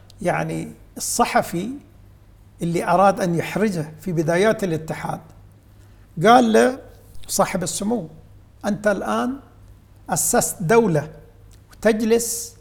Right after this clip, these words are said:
على ثروة بترولية، ولكن شعبك خمسة وثمانين بالمية غير مواطنين، هل أنت سعيد؟" شو رد عليه؟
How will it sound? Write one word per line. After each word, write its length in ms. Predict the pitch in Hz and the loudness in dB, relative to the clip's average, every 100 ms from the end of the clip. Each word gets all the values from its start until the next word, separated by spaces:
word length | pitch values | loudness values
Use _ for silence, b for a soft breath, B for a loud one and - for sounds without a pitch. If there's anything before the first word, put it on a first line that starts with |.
| - b b b b - | -20 b b b b 4
على 240 | 190 175 | 6 6
ثروة 600 | - 226 233 220 233 247 - - - - - | 6 4 6 6 6 4 -4 -20 -20 -20 -6
بترولية، 840 | 175 202 196 202 196 220 190 139 - - - - - - - 190 | 0 2 4 2 4 2 2 0 -2 -16 -20 -20 -20 -20 -8 0
ولكن 360 | 220 226 214 | 2 2 -2
شعبك 720 | - 233 220 170 165 - - - | -2 0 0 0 -4 -8 -20 -20
خمسة 440 | - - 254 - 208 | -6 -2 -2 0 -2
وثمانين 500 | - 196 226 247 233 | 0 -2 0 0 0
بالمية 520 | 220 233 254 294 285 - - - - - - - - - - - - - 202 | 0 2 2 0 -4 -16 -20 -20 -20 -20 -20 -20 -20 -20 -20 -20 -20 -12 -2
غير 240 | 175 302 | 4 4
مواطنين، 600 | 254 214 180 202 170 151 - - | 6 2 2 -2 -2 -6 -10 -12
هل 200 | - 320 | 2 6
أنت 180 | 311 277 | 6 4
سعيد؟" 400 | - 233 269 320 - - - - - - - - - - - - - - - - | 0 2 2 2 -4 -20 -20 -20 -20 -20 -20 -20 -20 -20 -20 -20 -20 -20 -20 -18
شو 200 | - 294 | -4 2
رد 220 | 247 175 | 2 0
عليه؟ 400 | - 185 196 156 | -2 -2 -2 -8